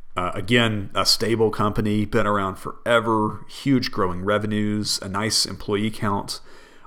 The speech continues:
offices all across the world, um, and, you know, positive gap earnings, profitable business. Uh, there's, there's a lot of good things to say about Adobe.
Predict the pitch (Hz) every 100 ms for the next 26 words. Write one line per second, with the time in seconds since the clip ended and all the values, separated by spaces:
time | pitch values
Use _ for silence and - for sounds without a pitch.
0 | - 113 - 104 104 95 - - 98 98
1 | - 95 92 98 87 92 92 92 - -
2 | - - - - - 95 90 90 87 -
3 | - - 98 92 92 - - - - -
4 | 113 90 85 - - - - 110 107 107
5 | 101 - 101 - 101 95 95 - 101 -
6 | 104 92 90 92 90 82 - - 87 78
7 | 101 92 - 113 107 107 101 95 95 98
8 | 85 - - 87 87 85 92 92